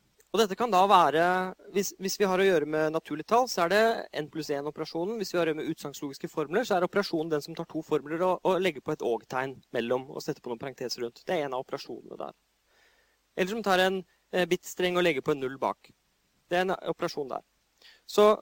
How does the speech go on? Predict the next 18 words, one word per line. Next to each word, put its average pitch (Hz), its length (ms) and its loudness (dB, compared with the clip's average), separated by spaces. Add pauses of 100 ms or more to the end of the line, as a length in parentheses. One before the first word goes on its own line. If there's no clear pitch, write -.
så - 160 0
nå 208 160 6
generaliserer 196 560 2
vi 156 100 0
det 202 100 4
og 208 60 6
gjør 185 120 4
det, 190 420 2
snakker 185 220 0
om - 100 -2
alle 160 260 4
mulige 160 400 -2
sånne 143 220 -4
operasjoner 143 420 -6
på 160 140 -4
en 151 60 -4
gang. 269 200 2 (2000)
Så, - 220 0